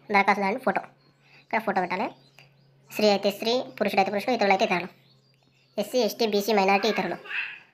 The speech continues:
నాలుగో నెంబర్ పుట్టిన తేదీ వేయాలి. ఆధార్, ఐదవది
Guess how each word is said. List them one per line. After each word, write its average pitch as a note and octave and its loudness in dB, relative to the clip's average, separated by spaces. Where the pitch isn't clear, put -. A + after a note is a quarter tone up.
నాలుగో G#3 -2
నెంబర్ A3 -2
పుట్టిన A3 0
తేదీ G#3+ 2
వేయాలి. G3 2
ఆధార్, - 0
ఐదవది A3 2